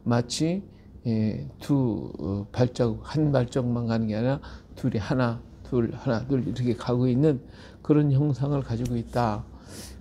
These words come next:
이렇게 말할 수가 있겠죠. 그래서 이 로마서는, 아, 바울의 신앙 고백이다. 이 신앙에,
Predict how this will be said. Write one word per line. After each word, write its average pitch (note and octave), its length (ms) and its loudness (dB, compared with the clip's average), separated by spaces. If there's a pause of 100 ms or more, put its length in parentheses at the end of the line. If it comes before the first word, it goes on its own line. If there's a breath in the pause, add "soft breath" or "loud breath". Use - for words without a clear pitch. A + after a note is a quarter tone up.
이렇게 C3+ 240 2
말할 A2 300 2
수가 A#2 480 -6 (120)
있겠죠. A#2+ 800 0 (220)
그래서 A#2 300 -4 (320 loud breath)
이 B2 120 2
로마서는, B2+ 800 2 (580 loud breath)
아, A2+ 420 2
바울의 C#3+ 760 4
신앙 B2+ 720 -2 (180)
고백이다. G#2+ 600 -2 (220)
이 A2 180 0 (200)
신앙에, C#3+ 800 0